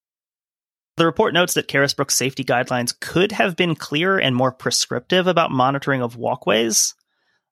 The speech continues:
One example is that, you know, the risk of crushing was not specifically identified.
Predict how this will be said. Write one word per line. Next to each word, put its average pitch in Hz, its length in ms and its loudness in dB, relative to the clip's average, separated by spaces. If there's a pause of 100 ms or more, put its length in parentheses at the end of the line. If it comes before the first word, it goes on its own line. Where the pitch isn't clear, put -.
(160)
One 135 180 0
example 127 480 0
is 123 260 -2
that, 123 160 -2
you 127 80 -2
know, 117 60 -4
the 120 120 -4
risk 147 280 0
of 123 160 -2
crushing 180 560 0
was 127 240 0
not 117 340 -2
specifically - 640 -4
identified. 135 720 -2